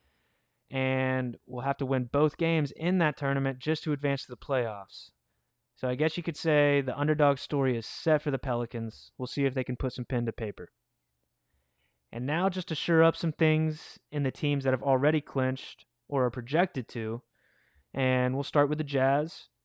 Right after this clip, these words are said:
Donovan Mitchell is probably out this last week of the season since he's still not a hundred percent on his right ankle. The Celtics, unfortunately, just found out Jaylen Brown will be out for the rest of this season.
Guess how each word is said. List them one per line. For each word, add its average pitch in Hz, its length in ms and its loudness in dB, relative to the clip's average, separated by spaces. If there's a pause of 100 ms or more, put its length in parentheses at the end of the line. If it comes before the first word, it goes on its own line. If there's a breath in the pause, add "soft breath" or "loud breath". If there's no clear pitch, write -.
(120)
Donovan 147 440 2
Mitchell 151 340 2
is 170 80 -2
probably 156 480 2
out 151 160 2
this 147 180 -6
last 139 280 0
week 151 120 -4
of 147 60 -12
the 139 60 -10
season 147 420 -2
since - 220 -8
he's 135 180 -4
still 139 180 -4
not 127 200 0
a 113 100 -6
hundred 135 200 -4
percent 135 440 -4 (640)
on 131 140 -2
his 127 120 -4
right 127 220 2
ankle. 135 420 -2 (1300)
The 131 60 -20
Celtics, 156 580 -6
unfortunately, 143 640 -2
just 135 240 -6
found 131 300 0
out 123 320 -2
Jaylen 139 440 -4
Brown 135 440 -2
will 120 80 -4
be 120 380 -10 (200)
out 139 240 -4
for - 140 -6
the 123 100 -8
rest 131 520 -8
of 123 380 -8
this 113 180 -12
season. 107 680 -12